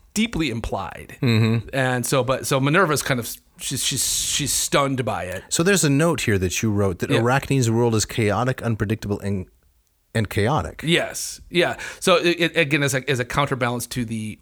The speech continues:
Speaker 1: ordered you know, just world
Speaker 2: Hmm.
Speaker 1: that Minerva has, has shed, has, has shown.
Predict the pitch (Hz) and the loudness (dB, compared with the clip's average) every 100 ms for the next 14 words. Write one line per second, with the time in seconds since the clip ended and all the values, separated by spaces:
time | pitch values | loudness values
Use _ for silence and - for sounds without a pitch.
0 | _ 160 160 139 131 120 110 - _ - | _ 0 2 2 0 0 -4 -12 _ -20
1 | _ - 110 107 - 139 - - 113 107 | _ -8 -6 -4 0 0 -2 -6 -6 -4
2 | 101 123 101 90 110 110 113 104 101 98 | 0 2 2 0 -4 -4 -4 -6 -8 -10
3 | - 110 98 - - 101 - 104 82 85 | -8 -8 -8 -12 -12 -12 -10 -12 -12 -12
4 | - 76 - 113 107 107 - 101 101 | -14 -12 -4 -4 -2 -2 -2 -4 -8